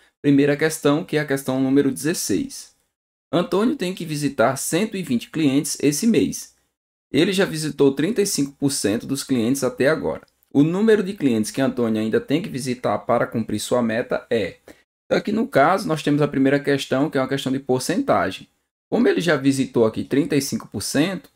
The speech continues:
então só falta ele visitar sessenta e cinco por cento.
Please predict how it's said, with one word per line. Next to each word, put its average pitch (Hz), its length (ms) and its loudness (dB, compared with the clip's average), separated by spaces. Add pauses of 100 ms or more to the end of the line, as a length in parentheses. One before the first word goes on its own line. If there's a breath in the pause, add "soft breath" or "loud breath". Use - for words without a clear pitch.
(340)
então - 240 0
só 151 200 -2
falta 147 320 2
ele 151 100 0
visitar 139 520 0
sessenta 123 460 -4
e 143 60 0
cinco 143 280 -2
por 196 180 -4
cento. - 420 -4